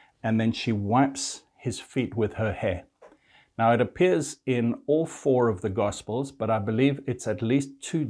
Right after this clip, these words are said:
different occasions, because on the one occasion, it's in a Pharisee's house, a very high society meal, and this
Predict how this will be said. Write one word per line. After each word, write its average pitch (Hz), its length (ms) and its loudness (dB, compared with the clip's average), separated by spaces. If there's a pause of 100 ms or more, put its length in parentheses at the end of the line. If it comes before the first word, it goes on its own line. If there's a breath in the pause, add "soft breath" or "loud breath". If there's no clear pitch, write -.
(140)
different 104 640 -2
occasions, 104 580 -4
because 101 400 -4
on 101 120 -2
the 101 80 0
one 156 500 0 (320 soft breath)
occasion, 98 720 -6 (420 soft breath)
it's - 180 -6
in 131 260 2
a 87 120 -2
Pharisee's 143 880 0
house, 123 400 -4
a 87 80 -4
very 131 480 0 (640 soft breath)
high 143 360 -2
society 131 840 -2
meal, 131 600 2 (320 soft breath)
and 117 200 -2
this - 360 -4